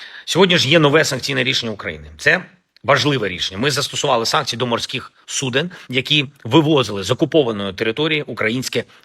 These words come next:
зерно. П'ятдесят шість таких суден. Це новий напрямок наших санкцій. І частину з цих суден вже санкціонували партнери, але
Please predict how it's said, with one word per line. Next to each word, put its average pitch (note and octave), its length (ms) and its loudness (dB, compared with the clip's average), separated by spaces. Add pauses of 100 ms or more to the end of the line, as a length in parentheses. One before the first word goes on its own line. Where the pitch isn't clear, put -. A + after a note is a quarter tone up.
зерно. G#2 500 -2
П'ятдесят A#2+ 540 0
шість - 380 -2 (100)
таких A#2+ 280 -4
суден. - 260 -10 (300)
Це - 140 4
новий D#3+ 220 4
напрямок C3 420 0
наших A2+ 240 0
санкцій. B2 420 -4 (200)
І C#3 100 0
частину D3 500 0
з - 80 -6
цих - 320 -4 (180)
суден B2+ 380 0
вже A2 320 2
санкціонували A#2 580 0
партнери, C3 460 2
але C3+ 240 0